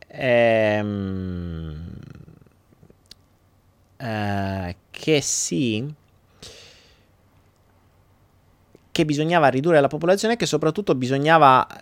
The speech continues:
ehm, mischiare le mentalità così che le persone perdessero l'identità,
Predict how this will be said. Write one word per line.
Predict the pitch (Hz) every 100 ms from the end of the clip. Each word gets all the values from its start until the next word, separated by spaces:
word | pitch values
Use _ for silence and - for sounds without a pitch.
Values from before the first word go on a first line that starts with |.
| -
ehm, | 139 120 113 107 104 104 98 92 67
mischiare | 127 143 - - - 202 196
le | 151
mentalità | 135 135 135 135 143 156
così | - 135 180
che | 151
le | 139
persone | 139 139 185 156
perdessero | 143 123 160 170 - 113
l'identità, | 101 95 87 92 87